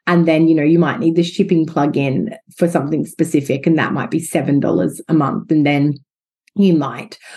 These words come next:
want to, you know, a, a, a specific, uh, rewards platform.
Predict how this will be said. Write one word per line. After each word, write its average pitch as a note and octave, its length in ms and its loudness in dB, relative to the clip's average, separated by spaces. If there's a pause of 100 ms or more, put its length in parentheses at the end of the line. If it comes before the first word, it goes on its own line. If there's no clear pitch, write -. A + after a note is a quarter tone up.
(120)
want E3+ 360 4
to, D#3+ 340 2
you F3+ 140 2
know, D#3 180 0
a, F#3 160 4
a, F#3 400 0
a F#3+ 80 -2
specific, F3 880 -4
uh, E3 160 0
rewards F3+ 520 2
platform. C3+ 680 -8